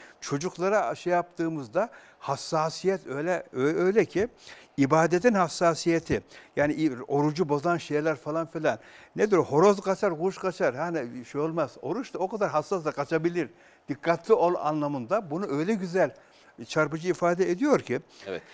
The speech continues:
Speaker 2: Yani dini dil burada öyle bir şekilde
Speaker 1: Evet.
Speaker 2: işletiliyor ki
Speaker 1: Evet, evet.
Speaker 2: o çarpıcılık.
Speaker 1: Ramazan'ı böyle dinleyen birinin, e,
Speaker 2: Evet.
Speaker 1: bundan etkilenmemesi mümkün değil. Mesela iftar topu diyor, bütün Müslümanlar için bir zafer ilanıdır.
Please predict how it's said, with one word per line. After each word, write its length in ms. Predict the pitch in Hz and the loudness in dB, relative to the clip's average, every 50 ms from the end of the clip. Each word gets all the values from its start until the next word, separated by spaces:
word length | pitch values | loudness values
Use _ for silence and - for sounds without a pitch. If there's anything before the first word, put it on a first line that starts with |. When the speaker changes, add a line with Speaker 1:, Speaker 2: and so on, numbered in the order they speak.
| - - | -4 2
Speaker 2:
Yani 280 | 120 127 135 139 - - - - - 113 104 98 | 4 4 4 4 0 -4 -8 -14 -20 -20 -12 -6
dini 460 | 131 143 151 156 160 180 208 214 175 | -2 -2 0 0 0 0 0 0 0
dil 220 | 147 147 127 113 110 | 0 -2 -2 -2 0
burada 360 | 131 143 160 151 139 170 175 113 | 4 6 6 6 6 6 4 6
öyle 360 | 120 120 131 143 175 180 151 | 4 4 4 4 4 2 4
bir 100 | 165 156 | 2 2
şekilde 240 | - 147 190 226 233 | 4 4 6 6 6
Speaker 1:
Evet. 240 | 175 143 156 147 135 | 4 4 0 -6 -6
Speaker 2:
işletiliyor 720 | 131 - - - 147 135 - 165 143 147 165 185 208 208 | -8 -8 -6 -4 -4 -4 -4 -4 -2 4 6 6 6 8
ki 60 | 185 214 233 | 6 6 6
Speaker 1:
Evet, 260 | 220 175 202 226 240 - _ _ _ | 6 4 4 0 -4 -12 _ _ _
evet. 140 | - 208 160 | -6 2 4
Speaker 2:
o 80 | - 160 | 4 4
çarpıcılık. 1000 | - - 156 143 143 135 - - 147 131 135 135 117 113 123 - - - - 147 113 | 6 8 8 10 10 8 6 2 0 2 2 2 2 2 0 0 -4 -10 -16 -4 2
Speaker 1:
Ramazan'ı 560 | 135 143 156 180 190 165 208 220 240 254 202 175 | 4 6 6 6 6 6 4 4 4 2 4 4
böyle 480 | 190 196 202 208 226 214 196 170 - 147 139 127 117 120 135 | 4 4 4 4 4 4 2 2 0 -4 -10 -12 -12 -6 -2
dinleyen 600 | 185 190 196 190 180 175 175 175 170 160 156 147 | -2 0 2 2 4 4 4 4 4 2 0 0
birinin, 420 | 180 175 175 175 185 214 233 214 | 0 2 2 0 0 -2 -4 -6
e, 60 | 180 - 151 | -6 -4 -2
Speaker 2:
Evet. 160 | 160 160 139 131 131 | -2 -2 -4 -6 -8
Speaker 1:
bundan 300 | 151 165 165 202 208 - | -8 -4 -2 -2 -2 -2
etkilenmemesi 840 | - 151 - - - 185 208 226 208 185 170 170 175 175 170 - 226 | -2 -4 -4 -4 -4 -2 -2 -2 -2 -2 -4 -4 -4 -6 -6 -6 -6
mümkün 380 | 196 185 175 - - 185 160 123 | -8 -8 -8 -8 -8 -8 -6 -6
değil. 160 | 120 104 - - - - - - - _ | -6 -8 -8 -12 -18 -20 -20 -20 -10 _
Mesela 540 | - - 185 - 262 247 226 196 156 117 - - - - - _ - | 0 0 2 2 2 4 4 4 4 2 0 -6 -16 -20 -18 _ -4
iftar 400 | 151 160 - - - 226 240 247 | -4 -4 -2 4 6 6 6 6
topu 360 | - - 214 185 170 170 143 | 6 2 0 0 0 0 0
diyor, 180 | 151 143 135 139 | 0 0 0 -2
bütün 220 | 151 - 226 202 | -4 -2 -2 -2
Müslümanlar 560 | 185 165 - - 180 175 180 196 202 208 196 | -2 -2 -2 -4 -4 -2 0 0 0 0 0
için 220 | 165 156 196 180 170 | -2 -2 -2 -2 -2
bir 80 | 170 | -2
zafer 500 | 156 131 120 156 156 - - 180 202 202 | -4 -2 0 0 0 0 2 2 2 2
ilanıdır. 720 | 170 147 143 143 127 127 117 117 113 107 - 113 107 - | 2 0 -2 -2 0 -2 -2 -2 -4 -6 -8 -10 -10 -10